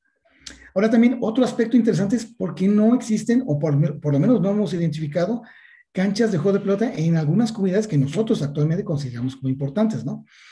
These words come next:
Por ejemplo, Tilantongo es un sitio mixteco, es ni más ni menos que la sede de uno de los importantes, eh, señoríos mixtecos, eh, donde vivió, vivió el señor Ocho Venado Carra de Jaguar,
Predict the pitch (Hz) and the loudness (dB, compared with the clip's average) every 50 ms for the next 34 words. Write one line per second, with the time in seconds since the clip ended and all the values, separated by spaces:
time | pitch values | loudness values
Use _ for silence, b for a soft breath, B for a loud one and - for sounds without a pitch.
0 | B B B B B B B 175 165 143 185 - 214 180 147 - 180 170 175 170 | B B B B B B B -2 0 0 2 2 0 -2 -2 -2 0 0 0 0
1 | 165 165 226 233 247 233 226 220 214 202 196 190 147 - 202 202 202 202 202 196 | 0 0 2 2 4 6 6 6 6 6 4 2 2 0 -2 -2 0 0 0 2
2 | 196 190 170 - - - - - 202 - - 202 180 170 160 143 - - 180 156 | 2 2 0 -2 -6 -8 -6 -6 -6 -4 -2 0 2 2 2 0 0 -2 -2 -2
3 | 143 202 233 233 160 127 117 - - - 131 123 123 123 131 135 - _ 160 139 | 0 0 0 0 0 -2 -4 -6 -10 -14 -16 -16 -14 -14 -14 -16 -12 _ -4 0
4 | 143 151 156 156 165 165 165 160 151 156 147 - 156 139 131 - 160 156 151 151 | 0 0 2 2 0 0 0 -2 -2 -2 -4 -2 -2 -2 -2 -2 -2 -2 0 0
5 | 143 135 131 127 131 147 156 147 143 139 135 - 139 - 131 - - 139 135 139 | 0 0 0 0 0 0 0 0 0 -2 -4 -6 -10 -12 -10 -4 -4 -2 -2 -2
6 | 131 - - B B B B B B B B B - 143 139 135 135 135 131 131 | -4 -4 -10 B B B B B B B B B -8 -6 -4 -2 -2 -2 -2 -4
7 | 135 - 165 156 151 147 147 170 175 165 151 139 147 143 135 139 139 - 175 165 | -4 -2 -2 0 2 2 2 2 2 2 0 0 -2 -2 -2 -2 0 -2 -2 -2
8 | - 208 214 - B B B B B B _ 120 123 131 120 120 123 120 127 143 | -2 -4 -4 -6 B B B B B B _ -14 -12 -10 -10 -10 -8 -4 0 0
9 | 151 147 147 147 147 143 160 156 147 143 139 143 143 139 135 131 139 135 151 151 | 2 2 2 4 4 4 4 2 2 0 2 2 0 0 0 -2 -4 -2 0 0
10 | 143 135 131 131 147 143 143 131 139 143 143 143 143 147 139 135 151 160 151 147 | 0 0 0 -4 -6 -8 -4 -2 0 0 0 0 -2 -2 -2 -2 -2 -2 -2 -2
11 | 196 190 220 254 | -2 -2 -4 -4